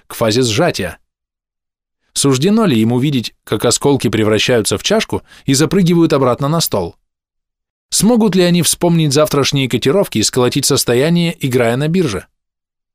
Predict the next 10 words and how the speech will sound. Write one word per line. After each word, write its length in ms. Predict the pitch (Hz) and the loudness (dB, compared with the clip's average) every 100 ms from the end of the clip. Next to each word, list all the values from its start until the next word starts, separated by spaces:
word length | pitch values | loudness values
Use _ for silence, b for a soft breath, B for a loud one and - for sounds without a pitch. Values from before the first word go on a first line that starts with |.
| _ _ _ _ _ - | _ _ _ _ _ -8
Может 360 | 104 180 214 - | -2 -2 -2 -2
показаться, 580 | 196 160 143 185 180 | -2 0 0 0 0
что 160 | 147 147 | 0 0
только 260 | 151 143 147 | 0 2 2
учёные 480 | 151 - 202 120 | 2 2 0 0
могут 260 | 98 107 113 | 0 0 -2
всерьёз 440 | - 120 123 123 | 0 2 2 2
беспокоиться 640 | 107 104 110 95 110 98 98 | 0 -2 -2 2 0 2 -2
о 40 | |
том, 280 | - 165 196 | 0 0 0